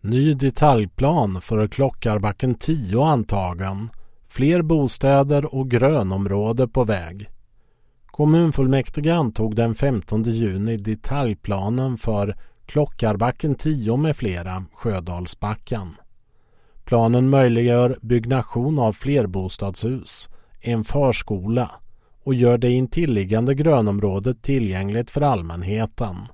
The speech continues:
I detaljplanen föreslås tre punkthus med totalt cirka tvåhundrafyrtiofem nya lägenheter utmed Sjödalsbacken. I ett av husens nedre plan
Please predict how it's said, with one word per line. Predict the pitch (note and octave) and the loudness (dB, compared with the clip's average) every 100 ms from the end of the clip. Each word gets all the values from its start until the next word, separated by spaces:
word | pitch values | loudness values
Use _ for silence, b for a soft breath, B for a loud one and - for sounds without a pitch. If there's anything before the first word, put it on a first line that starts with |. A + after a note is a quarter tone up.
| - _ _ _ _ _ _ _ _ - _ - | -20 _ _ _ _ _ _ _ _ -20 _ -4
I | D3 | -2
detaljplanen | D#3 D#3+ E3 E3+ C#3 C#3 B2 C3 C3+ | 0 0 2 0 0 2 2 2 2
föreslås | D3+ A#2+ G#2+ A#2+ A#2 - - | 4 2 2 -2 -2 -6 -6
tre | - C#3+ D3+ | -2 2 0
punkthus | - D3+ A#2+ F2 A2 G#2+ - - - b b - | 2 0 0 -2 -4 -4 -6 -12 -12 b b -4
med | B2+ C3+ | -2 0
totalt | D#3 - C3 C3 - | 0 2 2 0 0
cirka | C#3+ A#2 - B2+ | 0 0 -2 -2
tvåhundrafyrtiofem | C3+ A#2+ A#2+ B2 - A#2+ C#3 C#3+ - B2 D#3+ | -2 0 0 0 -2 -2 -2 0 0 0 0
nya | D3+ A#2 F#2+ G2+ | -2 0 -2 0
lägenheter | G#2+ G2+ F2 F#2 G2 A#2 - B2+ F#2 b b b | 0 -2 -4 -4 -4 -6 -4 -4 -4 b b b
utmed | D#3 - B2 G#2+ G2 G#2 | -6 -4 0 0 0 -4
Sjödalsbacken. | C3+ B2 F#2+ F2+ F2 - - G#2+ - - A2 D2+ - - - _ _ _ _ _ - | 0 0 0 -6 -6 -8 -4 -6 -6 -6 -6 -8 -16 -20 -20 _ _ _ _ _ -6
I | G#2+ | 2
ett | A2+ - C#3 | 2 2 2
av | C3 | 6
husens | C3+ A2 C3 B2 B2+ | 4 4 -2 -2 0
nedre | A#2 A2+ B2+ D3+ | 2 2 0 -2
plan | - A#2+ A2 A#2 | 2 2 2 -2